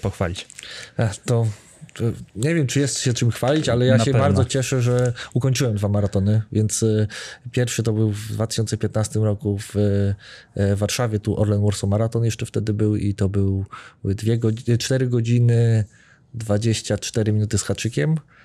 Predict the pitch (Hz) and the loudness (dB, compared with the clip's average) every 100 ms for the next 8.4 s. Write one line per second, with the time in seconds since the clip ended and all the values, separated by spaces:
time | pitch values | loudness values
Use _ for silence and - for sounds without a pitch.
0 | _ - 104 110 131 123 113 107 113 101 | _ 0 2 2 2 2 2 4 0 0
1 | 110 113 110 104 107 110 107 104 117 107 | 0 2 2 2 2 0 -2 0 0 2
2 | 113 110 110 107 - - - - 104 104 | 2 2 2 -2 -6 -20 -14 -2 2 4
3 | 104 104 - 104 104 - _ 127 135 160 | 4 2 0 0 0 -2 _ 0 2 2
4 | 151 - 135 135 131 135 123 113 101 95 | 2 0 0 2 2 0 0 0 0 0
5 | 98 95 95 98 98 98 101 113 - 101 | 0 0 -2 -2 -2 -4 -4 -2 -2 -2
6 | - 104 104 101 117 - - - 110 107 | -2 0 0 -2 -10 -14 -8 -2 0 2
7 | 107 110 101 107 - 104 - 110 - - | 2 2 2 0 0 -4 -2 -2 -2 -4
8 | 98 - 131 147 | -4 -2 -2 -2